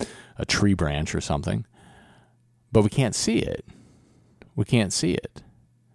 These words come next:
We can see maybe what it affects, but we can't see the wind.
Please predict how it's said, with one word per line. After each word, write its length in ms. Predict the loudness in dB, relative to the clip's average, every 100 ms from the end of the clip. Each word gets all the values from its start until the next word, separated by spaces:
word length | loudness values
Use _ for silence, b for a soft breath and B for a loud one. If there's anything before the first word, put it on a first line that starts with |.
| b b b b b b b
We 80 | 0
can 140 | 2
see 180 | 2 2
maybe 260 | 2 2 -2
what 200 | -4 -6
it 100 | -8
affects, 460 | -4 -2 -2 -4
but 120 | -8
we 100 | -6
can't 300 | -6 -6 -6
see 200 | -6 -6
the 120 | -6 -6
wind. 580 | -4 -2 -2 -6 -8